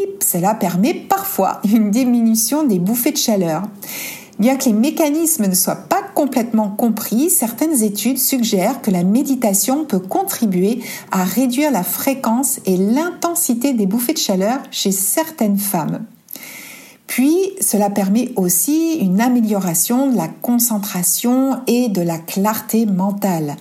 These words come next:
Parce que les fluctuations hormonales pendant la ménopause peuvent parfois entraîner des difficultés de concentration, ce qui a été largement mon cas et ça l'est parfois encore aujourd'hui. Or, la méditation, en renforçant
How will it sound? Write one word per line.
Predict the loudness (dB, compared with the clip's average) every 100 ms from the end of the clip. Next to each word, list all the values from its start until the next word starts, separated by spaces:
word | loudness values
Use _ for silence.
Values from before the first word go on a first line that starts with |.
| -14 -14 -12 -10 -4
Parce | -2 0
que |
les | 2 2
fluctuations | 0 0 -2 0 0 2 2 0 0
hormonales | 0 0 2 2 0 0
pendant | 0 0 2
la | 2
ménopause | 0 0 0 0 0 0
peuvent | -2 -4 -2
parfois | -4 -4 -2
entraîner | -2 0 0 2 2
des | 2
difficultés | 0 -2 -4 -4 -2 -2
de | -2
concentration, | -4 -4 -4 -2 -2 -2 -4 -8
ce | -8
qui | -6
a |
été | -2 0 0
largement | 0 0 0 0 2 2 2
mon | 2 0
cas | 0 -2 -2 0
et | 0 0 0
ça | 0 0
l'est | 0
parfois | -2 -2 0
encore | 0 2 0
aujourd'hui. | 2 0 0 0 -4 -6 -14 -12 -12 -14 -4
Or, | 0 2
la | 2
méditation, | 2 2 2 0 0 0 -2 0
en | 0
renforçant | 0 0 0 0 -2 0 0 0